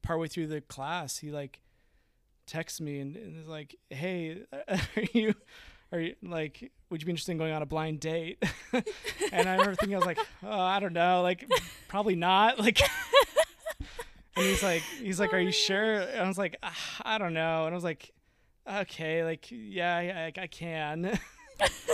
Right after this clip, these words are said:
Speaker 1: remember being super hesitant about it. But then I also remember, I remember exactly where I was. I was in this, like, in this, like, business building, um, on campus. And I remember, like, like, after I said, like,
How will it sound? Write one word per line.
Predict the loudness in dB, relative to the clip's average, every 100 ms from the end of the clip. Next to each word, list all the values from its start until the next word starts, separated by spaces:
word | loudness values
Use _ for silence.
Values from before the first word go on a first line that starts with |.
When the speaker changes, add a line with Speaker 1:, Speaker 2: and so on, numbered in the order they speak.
| 0
Speaker 1:
remember | -2 0
being | 0
super | 0 -4 -4 -4
hesitant | -6 -6 -10 -8
about | -8 -8
it. | -8 -10 -14 -16 -20 _ _ _ _ -20 -18 -6
But | 0
then | 0 0
I | 0 -2
also | 0 -2 -2
remember, | -4 -4 -4 -4
I |
remember | -6 -4
exactly | -4 -4 -6 -8
where | -6
I |
was. | -8 -10
I |
was | -12
in | -12
this, | -10 -14
like, | -14 -14
in | -14
this, | -12 -14
like, | -16
business | -16 -14 -14
building, | -12 -10 -8 -10 -10 _ _ _ _ _
um, | -6 -4 -4 -6 -8 -12 _ _ -12
on | -10
campus. | -8 -8 -8 -10 -10
And | -12
I | -8
remember, | -6 -4 -4
like, | -4 -8 -18 _ _ _ _ _ _ -12
like, | -12 -12 -10
after | -8 -6 -8
I |
said, | -6 -6 -6 -6
like, | -10 -10